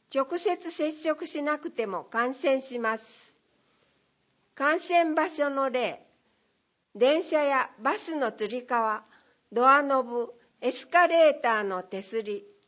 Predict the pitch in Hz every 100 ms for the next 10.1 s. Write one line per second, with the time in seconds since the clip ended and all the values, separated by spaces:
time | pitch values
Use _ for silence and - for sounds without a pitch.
0 | _ _ _ _ - 294 302 302 - 196
1 | 185 170 143 - _ _ _ _ _ _
2 | _ _ _ _ _ _ _ _ _ _
3 | _ _ _ - 254 302 311 339 330 -
4 | 330 330 277 254 269 262 - 202 220 247
5 | 247 - 175 151 - _ _ _ _ _
6 | _ _ _ _ _ _ _ - - 277
7 | 311 330 311 311 294 277 254 226 196 170
8 | - _ _ - 247 269 330 339 339 330
9 | 311 294 277 277 - 262 226 214 180 165